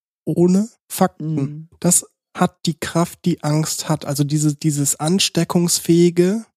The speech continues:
Speaker 1: Menschen anzustecken mit Angst, das kann, das kann ganz oft passieren, ohne dass man überhaupt irgendwelche Daten bekommt. Und ein Beispiel dafür, äh, ist, ne, Rauchen, ähm,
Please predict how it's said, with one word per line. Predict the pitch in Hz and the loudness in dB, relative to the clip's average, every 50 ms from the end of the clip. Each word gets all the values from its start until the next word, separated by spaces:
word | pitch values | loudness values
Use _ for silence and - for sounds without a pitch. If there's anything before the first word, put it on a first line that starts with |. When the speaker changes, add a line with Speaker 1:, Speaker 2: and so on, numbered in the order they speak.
| _ _ _ - | _ _ _ -2
Speaker 1:
Menschen | 147 151 165 - - 175 160 | -2 0 0 0 -2 -2 -2
anzustecken | - - 143 156 165 - - 175 - - - - 165 160 - - 170 165 156 | -2 -2 -4 -2 -2 -2 -2 -2 -2 -2 0 0 -2 -2 -2 -4 -4 -2 0
mit | 151 147 143 - | 0 0 -2 -4
Angst, | - - 135 139 160 180 - - - - - _ _ _ _ _ _ _ - | -6 -4 -4 -4 -4 -4 -6 -8 -10 -12 -16 _ _ _ _ _ _ _ -6
das | - 143 - - - | -4 -2 -2 -2 -2
kann, | - - 160 156 170 175 175 170 170 - _ _ _ _ _ _ _ _ _ _ _ _ _ _ _ _ - | -4 -2 0 0 2 2 0 0 -2 -6 _ _ _ _ _ _ _ _ _ _ _ _ _ _ _ _ -14
das | - - - - | -6 -4 -4 -2
kann | - - 151 170 165 | 0 0 0 0 2
ganz | 165 156 175 175 - - | 2 2 2 2 0 -2
oft | - 151 143 - - - | -6 -8 -10 -12 -10 -6
passieren, | - 151 147 - - 160 156 156 151 147 | -4 -4 -2 -2 0 0 2 2 2 0
ohne | - 139 156 160 170 | 0 2 2 2 4
dass | 151 151 147 - - | 2 2 0 -2 -2
man | 147 143 | 0 0
überhaupt | 139 143 143 139 147 147 - | 0 2 2 0 0 -2 -2
irgendwelche | - 143 151 165 165 151 139 139 147 147 - - 143 143 143 143 - _ _ _ _ _ _ _ _ _ _ _ _ _ _ _ - - - - - | -2 -2 0 0 0 2 2 0 0 0 0 0 0 0 0 -2 -6 _ _ _ _ _ _ _ _ _ _ _ _ _ _ _ -18 -16 -14 -6 0
Daten | - 165 156 165 - - 151 135 | 2 2 2 2 0 -2 -2 0
bekommt. | 143 131 - - - 123 120 123 127 - - - | 0 0 0 0 0 0 0 -2 -4 -8 -10 -8
Und | - 147 151 147 - - _ _ _ _ _ | -6 -6 -6 -6 -8 -10 _ _ _ _ _
ein | - 143 147 139 | -8 -6 -4 -2
Beispiel | 139 139 143 147 - - 175 | 0 0 0 -2 -2 0 2
dafür, | 170 165 151 - - 170 165 160 160 165 160 _ _ _ _ _ _ _ _ _ _ _ _ _ _ - | 4 2 2 2 0 2 4 4 4 2 0 _ _ _ _ _ _ _ _ _ _ _ _ _ _ -6
äh, | 156 147 147 147 147 143 | -2 0 0 0 0 0
ist, | - 156 151 - - - - | -2 -4 -6 -6 -6 -4 0
ne, | 151 170 196 202 180 156 - | 0 0 0 0 -4 -6 -4
Rauchen, | - 170 147 165 156 - 160 156 151 160 165 - _ _ _ _ _ - | 2 2 2 2 2 0 0 0 0 0 -2 -6 _ _ _ _ _ -2
ähm, | 156 135 135 135 131 131 135 135 | 0 0 2 2 0 0 -2 -6